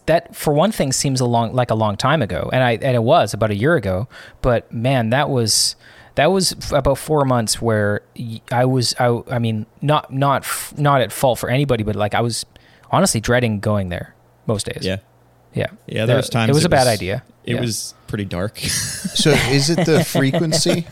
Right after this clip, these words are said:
Speaker 1: <laughs>
Speaker 3: that was the bad idea? Like, the going in five days a week?
Speaker 2: Yeah.
Speaker 1: Yeah.
Speaker 3: So you guys did encounter some of the things that made me think that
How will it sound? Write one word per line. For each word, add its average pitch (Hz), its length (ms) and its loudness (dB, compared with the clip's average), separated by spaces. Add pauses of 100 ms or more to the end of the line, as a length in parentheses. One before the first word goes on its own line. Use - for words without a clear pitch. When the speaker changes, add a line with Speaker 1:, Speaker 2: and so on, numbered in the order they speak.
Speaker 1:
<laughs> - 140 -12
Speaker 3:
that 147 180 2
was 151 160 2
the 151 80 2
bad 147 240 2
idea? 147 440 0 (260)
Like, 98 260 2
the 92 400 0 (240)
going 104 320 2
in 98 160 0
five 95 320 0
days 90 240 0
a 87 40 -4
week? 87 460 -2 (140)
Speaker 2:
Yeah. 90 180 -2 (160)
Speaker 1:
Yeah. 101 180 -6 (200)
Speaker 3:
So - 260 2
you 139 380 0
guys 135 560 0 (640)
did 147 200 2
encounter 98 600 0
some 107 240 0
of 95 60 0
the 87 100 0
things 87 440 -2
that 82 220 -2 (500)
made 90 560 -4
me 82 400 -2
think 90 520 -2
that 76 260 -4